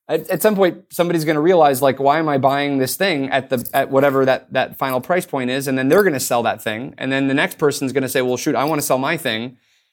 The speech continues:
And, and so, you know, unfortunately, there's an element of, like, what comes up comes down in, if there's not a,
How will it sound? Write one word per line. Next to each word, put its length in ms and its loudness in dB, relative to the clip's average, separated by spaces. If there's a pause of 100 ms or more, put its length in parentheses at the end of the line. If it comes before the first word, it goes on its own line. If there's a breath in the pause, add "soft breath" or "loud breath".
(140)
And, 440 -2
and 140 -4
so, 580 2
you 200 -8
know, 160 -2
unfortunately, 420 0
there's 160 2
an 80 -2
element 280 0
of, 60 -2
like, 140 2
what 180 -2
comes 240 -4
up 200 0
comes 240 -4
down 560 -2
in, 400 -4
if 100 -6
there's 220 -4
not 240 2
a, 240 2